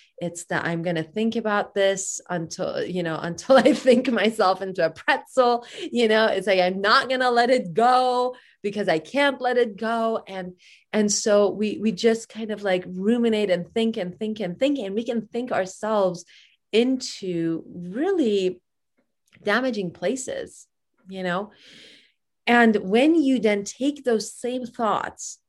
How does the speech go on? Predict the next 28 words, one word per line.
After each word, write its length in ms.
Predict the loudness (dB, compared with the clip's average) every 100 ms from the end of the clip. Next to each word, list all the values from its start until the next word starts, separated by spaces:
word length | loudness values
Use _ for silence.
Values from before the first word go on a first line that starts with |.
| _
that 260 | 2 2 2
are 140 | 2 2
keeping 480 | 0 -8 -4 -2 0
you 200 | 0 0
stuck 580 | -4 -4 0 2 0 -6
and 240 | -6 -6 -10 _
keeping 360 | -8 -4 -2 -2
you 100 | -4
stuck 460 | -4 -2 -2 -4 -18 -20 -20 _
in 160 | 4 6
those 240 | 4 2
storms 560 | -2 0 2 2 0 -2
of 160 | -4 -4
anger, 460 | -4 -2 0 0 0
of 160 | 0 -4
frustration, 800 | -8 -8 -4 -2 -2 0 -2 0
of 160 | -4
helplessness, 760 | -2 -4 -2 -2 -4 -4 -4 -4
of 120 | -4
whatever 380 | -2 0 2 2
it 160 | 2
is 200 | 0 0
that's, 280 | -2 -6 -8
that, 460 | -12 -6 0 2 2
that 120 | 0
is 140 | -2
being 220 | -4 -6 -8
activated, 760 | -10 -8 -4 0 0 0